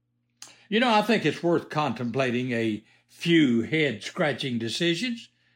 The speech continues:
made by Joe Biden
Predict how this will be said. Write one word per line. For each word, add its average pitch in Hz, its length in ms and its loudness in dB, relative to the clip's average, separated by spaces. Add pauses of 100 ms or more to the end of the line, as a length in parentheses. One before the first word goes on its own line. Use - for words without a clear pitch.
(300)
made 202 400 2
by 131 260 2
Joe 202 640 2
Biden 117 680 0